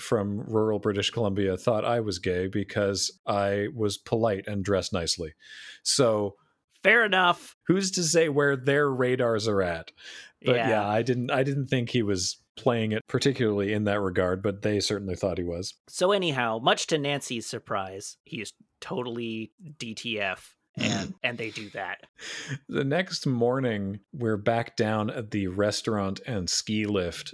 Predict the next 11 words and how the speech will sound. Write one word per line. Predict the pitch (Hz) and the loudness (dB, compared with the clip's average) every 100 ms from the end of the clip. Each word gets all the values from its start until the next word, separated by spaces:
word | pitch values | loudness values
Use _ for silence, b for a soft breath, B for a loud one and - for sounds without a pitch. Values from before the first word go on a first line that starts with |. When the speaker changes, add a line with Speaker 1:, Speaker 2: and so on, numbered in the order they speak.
| - | -6
Speaker 1:
at | 104 - | -6 -4
the | 87 | -2
bottom | 101 107 117 104 90 - | 2 2 2 0 -4 -6
of | 92 85 82 - _ | -4 -4 -8 -16 _
the | 117 101 92 87 85 92 _ _ | -12 -6 -4 -4 -6 -8 _ _
cable | - 95 85 | -4 -2 -2
car | - 90 82 85 | -2 -2 -2 -6
up | 107 - | -8 -8
to | 98 | -8
Piz | - 90 82 | -4 -4 -2
Gloria, | 90 87 85 82 | -2 0 0 -4